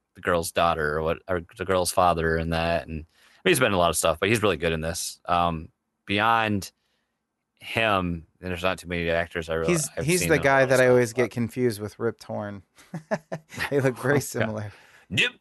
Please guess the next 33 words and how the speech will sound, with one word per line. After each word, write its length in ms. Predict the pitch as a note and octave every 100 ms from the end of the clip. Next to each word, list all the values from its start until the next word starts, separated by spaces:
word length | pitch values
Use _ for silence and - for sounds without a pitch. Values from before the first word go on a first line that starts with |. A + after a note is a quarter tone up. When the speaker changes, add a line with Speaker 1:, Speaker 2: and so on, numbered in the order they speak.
| _
Speaker 1:
dive, 460 | G#3 B3 C4 G3 G2+
duck, 240 | G#3 - -
and 160 | B3+ C4
dodge. 680 | A3 C#3+ - A3+ C#3+ - -
Speaker 2:
<laughs> 40 | - - E3+ E3 - E3 - D#3 - D3+ - _ -
Speaker 1:
You 100 | E3
can 100 | F2+
Speaker 2:
That's 120 | C3+
Speaker 1:
dodge 140 | C3 C3+
a 40 | F#3
Speaker 2:
him. 100 | D3
Speaker 1:
wrench, 360 | G#3 G3+ -
you 60 | E2 _ -
dodge 360 | - F#3+ G#3+
a 40 | A3+
ball. 680 | F#3 G#2+ D#2 B1 - - - _ _ _ _ _ _ _ _ _ _
Speaker 2:
What's 220 | A#2+ A#2+
the 60 | C3+
other 140 | B2+
one? 260 | C3 C3+ C#3 - _ _ _ _ -
Uh, 360 | A2+ A2 F#2 - _ _ _
<laughs> 360 | _ _ _ _ - - - _ - _ _ _ _ _
Speaker 1:
Talk 160 | - F#2
Speaker 2:
yeah. 60 |
Speaker 1:
about 240 | F2+ E2+ D2
drinking 380 | - F#2+ F#2
your 80 | F2+
Speaker 2:
Drinking 260 | F2+ C#3 C3
Speaker 1:
own 60 | B2+
Speaker 2:
his 100 | B2
Speaker 1:
urine. 140 | B2+
Speaker 2:
own 60 | B2
urine. 360 | B2+ A#2+ A#2+